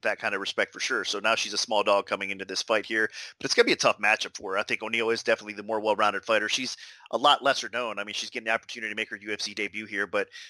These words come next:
I'll tell you what, I've been impressed with what I have seen. She hasn't faced a high-level competition, so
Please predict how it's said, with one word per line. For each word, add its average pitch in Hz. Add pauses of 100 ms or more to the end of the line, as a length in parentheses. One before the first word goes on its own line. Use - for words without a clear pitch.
(140)
I'll 120
tell 170
you 185
what, 165
I've 123
been 165
impressed 151
with 123
what 131
I 113
have 123
seen. 175
She 160
hasn't 143
faced 139
a 110
high-level 123
competition, 117
so 101